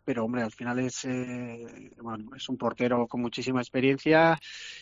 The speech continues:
y bueno, cualquiera de los dos que juegue va a ser importante y eso para el Barça es importante también, ¿no? Porque los dos, eh, la verdad que están en, en un buen momento.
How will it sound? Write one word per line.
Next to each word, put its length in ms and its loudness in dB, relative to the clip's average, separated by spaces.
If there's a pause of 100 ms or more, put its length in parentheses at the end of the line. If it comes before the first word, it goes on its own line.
y 120 4
bueno, 260 8
cualquiera 400 6
de 80 8
los 160 8
dos 140 4
que 100 4
juegue 540 6
va 80 8
a 60 6
ser 120 0
importante 540 4
y 100 6
eso 160 2
para 160 6
el 60 4
Barça 220 4
es 100 0
importante 480 -4
también, 320 -4
¿no? 160 -2
Porque 240 -10
los 160 0
dos, 180 -2
eh, 220 2
la 100 4
verdad 160 2
que 80 -2
están 220 -4
en, 400 -2
en 180 -2
un 80 0
buen 140 0
momento. 440 -4